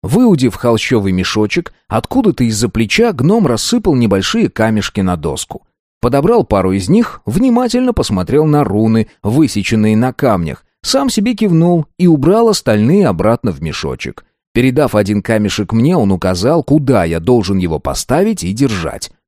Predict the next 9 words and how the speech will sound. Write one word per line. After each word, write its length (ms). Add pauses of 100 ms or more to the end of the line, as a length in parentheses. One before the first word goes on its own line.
(140)
Поставил. 640 (260)
Держу. 540 (260)
А 140
мысли 480
так 240
и 60
скачут 480
в 40
голове. 440